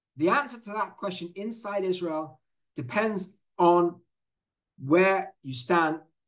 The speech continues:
it seems to me, on this internal divide in Israel about Israel's own identity. And I can illustrate that with what you see on the screen here. Um,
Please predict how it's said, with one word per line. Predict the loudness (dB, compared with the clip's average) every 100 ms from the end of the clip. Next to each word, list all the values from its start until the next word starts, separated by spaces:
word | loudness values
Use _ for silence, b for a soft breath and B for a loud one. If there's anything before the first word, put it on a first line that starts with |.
| _ -12
it | 2
seems | 4 4 2
to | -4
me, | -6 -6
on | -8
this | -8 -2
internal | -2 -2 -4 -4
divide | -2 -2 -2
in | -4 -4
Israel | -2 -2
about | -2 -4 -4
Israel's | -2 0 -2 -4 -4
own | -2 -2 -8
identity. | -14 -14 -14 -14 -14
And | -8
I | -8
can | -2
illustrate | 2 2 2 0 0
that | 2 2 0 _ _ _ _ _ _ _ _ _ -10
with | -2
what | 0 2
you | 0
see | 2
on | 2 0
the | -4
screen | -2 0 2 0
here. | -6 -18 b b b b 4
Um, | 6 8 4 -2